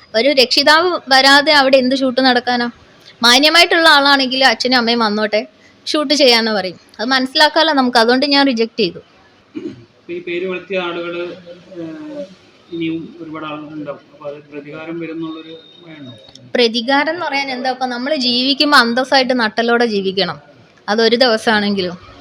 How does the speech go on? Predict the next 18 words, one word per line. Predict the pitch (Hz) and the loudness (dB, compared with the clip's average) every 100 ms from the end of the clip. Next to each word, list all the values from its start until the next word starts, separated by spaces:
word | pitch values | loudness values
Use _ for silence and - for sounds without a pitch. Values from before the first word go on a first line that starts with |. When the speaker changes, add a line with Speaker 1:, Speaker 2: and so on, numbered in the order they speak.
| - | -10
Speaker 1:
ഇനിയിപ്പോ | 214 233 269 | -6 4 6
ആരെയും | 254 262 | 8 6
കൊല്ലാൻ | 269 247 262 311 | 6 6 6 6
അവരെ | 294 311 | 4 4
തീരുമാനം, | 294 277 294 302 | 2 4 4 4
എൻ്റെ | 285 294 | 4 4
വിധി | 269 240 | 4 2
അങ്ങനെ | 294 285 277 | 2 4 4
ആയിക്കോട്ടെ. | 254 247 226 - - - | 4 2 0 -4 -10 -4
പക്ഷെ | 196 262 | 0 0
എനിക്ക് | 254 277 | 0 0
ഈ | |
ലോകത്തോട് | 285 262 262 294 294 | 0 0 0 2 2
എനിക്ക് | 277 285 | 0 2
പറയാനുള്ളത് | 226 226 294 302 302 | 4 6 6 6 6
ഞാൻ | 285 | 6
പറഞ്ഞില്ലേ | 277 233 254 233 | 6 6 2 0
ചങ്കൂറ്റത്തോടെ, | 208 214 214 220 220 196 | 0 -2 -2 -2 -2 -4